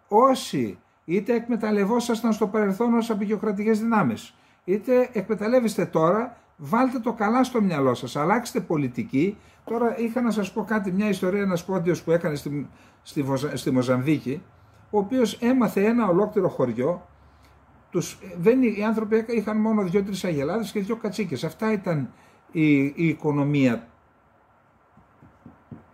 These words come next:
του οίκου, η οικονομία του σπιτιού. Και τους έμαθε να καλλιεργούν λαχανόκηπους, τους έμαθε να καλλιεργούν καλαμπόκι, να καλλιεργούν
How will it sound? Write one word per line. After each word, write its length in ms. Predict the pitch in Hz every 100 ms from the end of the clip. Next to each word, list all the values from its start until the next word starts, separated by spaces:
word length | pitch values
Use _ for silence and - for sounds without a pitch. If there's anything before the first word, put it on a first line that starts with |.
| -
του 120 | 147
οίκου, 480 | 170 202 - 110 - _ _ -
η 80 | 131
οικονομία 580 | - 131 127 147 220
του 100 | 202
σπιτιού. 480 | 196 196 180 170 107 - _ _ _
Και 140 | - 180
τους 260 | 175 143
έμαθε 380 | 190 196 214 220
να 120 | 202
καλλιεργούν 840 | 190 175 160 156 139 160 208 113 - _ _
λαχανόκηπους, 1120 | 139 143 139 123 120 123 - 160 262 262 - _ _ _ _
τους 160 | - 131
έμαθε 260 | 214 226 208
να 120 | 185
καλλιεργούν 560 | 180 175 135 135 190
καλαμπόκι, 640 | - 131 107 98 147 190 226
να 120 | 175
καλλιεργούν 680 | - 156 143 135 214 180